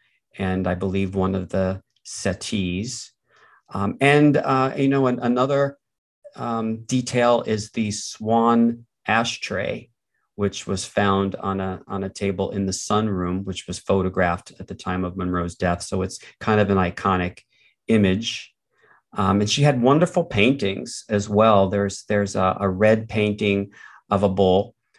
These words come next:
from Mexico, and then there's a female nude, um, from Mexico, and also, um,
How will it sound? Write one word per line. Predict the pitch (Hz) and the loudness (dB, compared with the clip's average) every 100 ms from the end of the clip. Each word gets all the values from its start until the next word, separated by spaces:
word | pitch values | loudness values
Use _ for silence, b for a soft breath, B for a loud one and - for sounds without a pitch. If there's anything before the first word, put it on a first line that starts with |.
| _ | _
from | - 104 95 98 | -4 0 0 0
Mexico, | 98 98 - - 92 92 101 | -2 -6 -10 -2 2 4 4
and | 104 95 95 | 0 -4 -2
then | 95 92 | -2 -2
there's | 92 | -4
a | 92 | -6
female | - 107 104 104 98 95 | -8 -4 0 2 2 0
nude, | 92 95 92 95 120 - _ b b b - | 0 0 0 -2 -4 -10 _ b b b -6
um, | 101 95 95 95 - | -2 0 -2 -4 -8
from | - 98 98 | -6 -2 0
Mexico, | 92 - 95 - 90 95 104 - | -2 -6 -8 -4 -2 -2 -4 -6
and | 95 95 | -4 -4
also, | - 90 92 - 95 92 90 - | -4 -6 -6 -6 -6 -4 -4 -6
um, | 90 90 90 92 | -2 0 0 -2